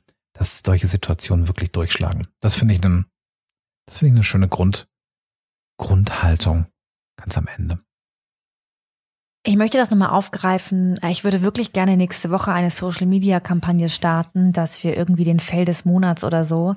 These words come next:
Speaker 2: Ähm, folgt uns ruhig in den sozialen Medien. Wir sind aktiv, äh, besonders in LinkedIn. Ich bin auch bei Instagram total aktiv, wobei das eher so ein,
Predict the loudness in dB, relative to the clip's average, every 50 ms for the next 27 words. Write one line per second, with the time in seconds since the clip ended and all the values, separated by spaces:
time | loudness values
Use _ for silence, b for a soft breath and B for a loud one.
0 | -6 B B B B _ _ _ _ _ _ -6 -4 -2 -2 -2 -2 -4 -4 -2
1 | 0 0 0 0 0 0 0 0 0 0 0 0 0 0 2 2 2 2 2 0
2 | -2 -4 -2 0 2 2 2 2 0 0 0 2 2 2 2 2 0 0 2 2
3 | 2 0 0 -4 -8 -10 -10 -10 -6 -4 -2 -2 -2 -2 -6 -8 -6 -4 -4 -2
4 | -2 0 0 2 2 2 2 2 2 0 0 0 0 2 2 2 2 0 0 -2
5 | -2 -2 -2 0 0 -2 -2 -2 -4 -4 -2 -2 -2 -2 -2 -2 -4 -4 -2 -2
6 | -2 -2 -2 -2 -2 0 0 2 0 0 -2 -6 -6 -4 -2 -2 -2 -2 -4 -6
7 | -6 -6 -4 -4 -2 -2 -2 -2 -2 -2 -2 -2 -2 0 0 2 2 0 0